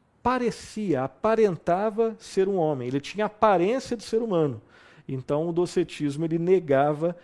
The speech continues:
a natureza humana do Senhor Jesus Cristo, ok? Então monofisismo,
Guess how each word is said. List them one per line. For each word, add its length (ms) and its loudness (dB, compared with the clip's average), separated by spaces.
a 100 -6
natureza 800 -4
humana 600 -4
do 140 -8
Senhor 520 -10
Jesus 360 -10
Cristo, 460 -8
ok? 420 -4
Então 140 -12
monofisismo, 920 -4